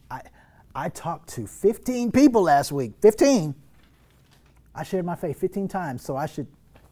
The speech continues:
there's nothing we can do. It's a gift. Again,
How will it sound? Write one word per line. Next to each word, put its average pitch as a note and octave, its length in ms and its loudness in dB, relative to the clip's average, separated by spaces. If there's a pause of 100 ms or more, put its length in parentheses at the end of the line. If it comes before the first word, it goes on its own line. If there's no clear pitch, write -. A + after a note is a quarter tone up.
(180)
there's C3 140 -8
nothing F3 300 -6
we E3 80 -4
can D#3+ 160 -10
do. E3 220 -10 (500)
It's C#3 180 -4
a D3 80 -2
gift. A#2 460 -8 (1900)
Again, B2+ 340 -2